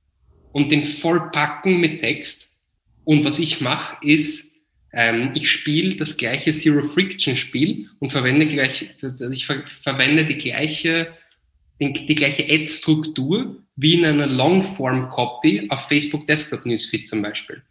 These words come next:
Sprich, ich starte mit einer Identifier Question, einer mit „Du bist ein Online-Marketer, der dieses oder jenes möchte. Du hast dieses Problem, ich habe die Lösung, mach dir jetzt einen Call aus.“ In dieser Struktur,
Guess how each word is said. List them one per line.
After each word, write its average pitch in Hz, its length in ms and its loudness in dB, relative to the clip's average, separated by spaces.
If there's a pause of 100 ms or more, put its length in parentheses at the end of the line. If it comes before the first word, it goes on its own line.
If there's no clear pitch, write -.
Sprich, - 560 0
ich - 80 -6
starte 127 380 0
mit 131 120 0
einer 120 240 0
Identifier 127 680 0
Question, - 720 -2 (240)
einer 127 160 2
mit 131 300 0
„Du 160 100 4
bist 165 260 2
ein 131 120 0
Online-Marketer, 165 840 2
der 143 440 -2 (120)
dieses 151 300 2
oder 143 160 0
jenes 127 340 -4
möchte. - 560 -6 (1400)
Du 147 60 2
hast 143 160 0
dieses 135 280 0
Problem, 147 680 -2 (380)
ich 156 160 4
habe 135 140 0
die 180 80 2
Lösung, 185 680 2
mach 135 220 -2
dir 143 120 0
jetzt 143 220 -2
einen 139 160 0
Call 110 240 -8
aus.“ - 500 -6 (440)
In 139 140 -2
dieser 151 200 2
Struktur, 156 760 0